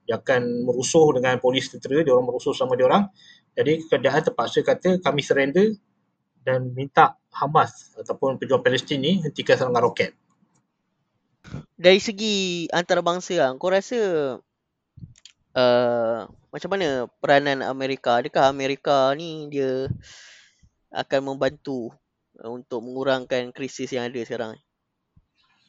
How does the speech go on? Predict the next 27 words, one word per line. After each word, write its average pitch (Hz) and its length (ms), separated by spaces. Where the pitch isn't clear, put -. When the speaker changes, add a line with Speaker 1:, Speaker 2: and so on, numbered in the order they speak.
Speaker 1:
Ah, 147 260
menariknya, 185 640
ka-, 175 640
untuk - 340
yang 202 140
kali 226 320
ni, 190 120
aku - 180
tengok 262 160
Ar-, 202 220
Amerika 233 420
memang 233 220
slow 214 260
lah. - 140
<laughs> - 560
Slow 247 340
gila, 247 240
aku 190 160
tak 175 80
tahu 175 240
Presiden 160 720
Biden 160 400
ni 156 160
slow 156 260
sangat 156 300
ke 151 80
apa 151 220